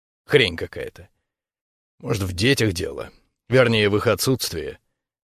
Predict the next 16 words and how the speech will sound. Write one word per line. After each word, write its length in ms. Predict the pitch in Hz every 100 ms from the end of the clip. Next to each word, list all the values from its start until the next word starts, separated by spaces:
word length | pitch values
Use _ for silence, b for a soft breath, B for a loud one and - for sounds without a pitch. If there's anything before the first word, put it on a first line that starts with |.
| _
Может, 360 | 135 123 117 127
нереализованный 880 | 139 131 120 113 101 110 107 101 98
инстинкт 480 | - - 113 101
размножения 760 | 107 101 113 101 87 104 120 113
подаёт 460 | - 110 107 101 -
сигналы. 580 | 107 101 98 92 90 - _ _ _ _ _ _ _ _
Все 200 | - -
мои 180 | 123 110
сверстники 640 | - 98 131 - 117 113
уже 240 | 107 107 123
не 120 | 110
по 120 | 113
одному 340 | 104 110 110
разу 340 | 113 127 107 110
отцами 420 | - 139 135 85
стали. 460 | - - 62 50